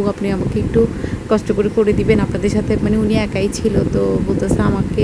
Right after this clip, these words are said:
"আপনাদের সাথে একসাথে, মানে, পাঁচটা টিকিট নিয়ে ফেলেন, তাহলে আমিও যেতে পারবো।" চিন্তা করলাম, একটা মানুষের উপকার করলে অসুবিধা কোথায়। তো এরপর মহিলার জন্য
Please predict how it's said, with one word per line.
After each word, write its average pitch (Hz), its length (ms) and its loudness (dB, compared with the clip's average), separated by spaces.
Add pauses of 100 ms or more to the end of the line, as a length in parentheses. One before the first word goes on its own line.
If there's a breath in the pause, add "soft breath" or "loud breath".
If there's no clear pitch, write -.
"আপনাদের 202 340 -2
সাথে - 280 0
একসাথে, 202 400 -2
মানে, 208 160 0
পাঁচটা - 320 -2
টিকিট 226 300 -2
নিয়ে 240 160 2
ফেলেন, 247 280 2
তাহলে 98 340 0
আমিও 196 240 0
যেতে 208 200 0
পারবো।" - 260 0
চিন্তা 254 200 0
করলাম, 226 200 0
একটা 214 180 0
মানুষের 208 280 0
উপকার 190 380 0
করলে 202 220 0
অসুবিধা 196 420 -2
কোথায়। - 380 -2 (540 loud breath)
তো 254 140 4
এরপর 247 180 4
মহিলার 226 420 2
জন্য 220 240 2